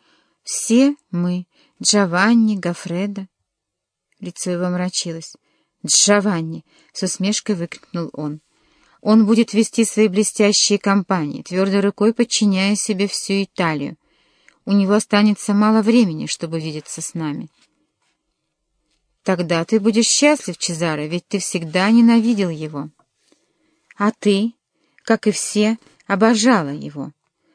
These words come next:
Он ведь очень красив, не так ли? Наш отец любит его без памяти. Так любит, что даже заставил меня идти в священники,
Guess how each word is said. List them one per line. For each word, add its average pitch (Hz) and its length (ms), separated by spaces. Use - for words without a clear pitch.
Он 202 240
ведь 208 200
очень 226 240
красив, 247 580
не 196 120
так 185 340
ли? 165 180
Наш 240 280
отец 269 400
любит 220 320
его 214 300
без 202 240
памяти. 170 600
Так 220 280
любит, 254 260
что - 180
даже 202 220
заставил 202 580
меня 226 360
идти 226 220
в 180 80
священники, 214 840